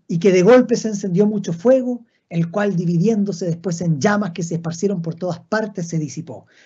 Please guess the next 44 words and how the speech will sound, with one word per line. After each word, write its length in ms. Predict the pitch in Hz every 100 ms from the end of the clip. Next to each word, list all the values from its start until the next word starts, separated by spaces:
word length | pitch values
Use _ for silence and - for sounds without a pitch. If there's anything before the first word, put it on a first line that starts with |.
| _ _
Filipo, 500 | 196 208 277 208 220
algún 280 | 180 214 170
tiempo 340 | 240 226 220
después 380 | 180 170 247 220
de 100 | 175
celebrado 480 | 170 175 160 196 226
el 80 | 175
matrimonio, 640 | 262 165 165 233 220 226 - _ _
tuvo 220 | - 349 349
un 80 |
sueño 520 | 247 - 247 151 135 127 _ _
en 160 | 175 175
el 140 | 170
que 120 | 175
le 100 | 165
pareció 460 | 160 151 147 - 220
que 80 | 185
sellaba 600 | 165 156 220 233 226 - _ _ 170
el 260 | 165 147
vientre 520 | 151 269 262 247 208
de 180 | 180 165
su 160 | 165 170
mujer 380 | 170 - 220 - _ -
y 100 | 170
que 80 | 165
el 100 | -
sello 280 | 214 226
tenía 300 | 170 160 190
grabada 340 | 156 139 180 175
la 60 | 151
imagen 340 | 175 - 139
de 80 | 165
un 140 | 151
león. 300 | 120 98 - _ _
Esto 200 | 190 175
es 60 | 160
lo 60 |
que 60 | 156
les 120 | 151
comento 380 | - 156 165 170
a 40 |
propósito 420 | 151 147 151 165 139
del 140 | 135
león 340 | 151 214 208